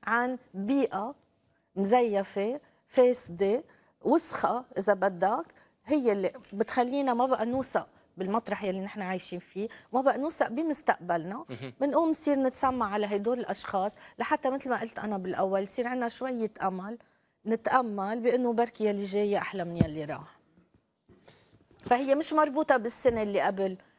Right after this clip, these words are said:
Speaker 2: واضح.
Speaker 1: مربوطة بالسنين اللي
Speaker 2: مهم.
Speaker 1: قبل، مش
Speaker 2: مهم.
Speaker 1: بالسنة
Speaker 2: مهم.
Speaker 1: اللي قطعت.
Speaker 2: عبارة عن تراكمات، و-، و-، و-، يعني
Speaker 1: مش تراكمات، خبرة بشعة.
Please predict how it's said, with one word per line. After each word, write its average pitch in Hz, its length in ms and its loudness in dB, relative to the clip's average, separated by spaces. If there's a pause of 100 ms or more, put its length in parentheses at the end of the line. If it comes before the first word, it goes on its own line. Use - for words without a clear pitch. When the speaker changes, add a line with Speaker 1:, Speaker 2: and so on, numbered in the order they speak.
Speaker 2:
واضح. 214 120 4
Speaker 1:
مربوطة 277 280 6
بالسنين 269 800 2
اللي 175 200 0
Speaker 2:
مهم. 151 180 2
Speaker 1:
قبل، 160 280 -6
مش 175 120 -2
Speaker 2:
مهم. 214 100 -4
Speaker 1:
بالسنة 247 280 4
Speaker 2:
مهم. 220 120 0
Speaker 1:
اللي 190 140 0
قطعت. 131 240 0
Speaker 2:
عبارة 170 200 4
عن 143 220 -2
تراكمات، 139 920 -2
و-، 127 40 -2
و-، 117 640 2
و-، 120 40 4
يعني 107 240 -2
Speaker 1:
مش - 100 0
تراكمات، 285 720 2
خبرة 233 640 0
بشعة. 220 560 -4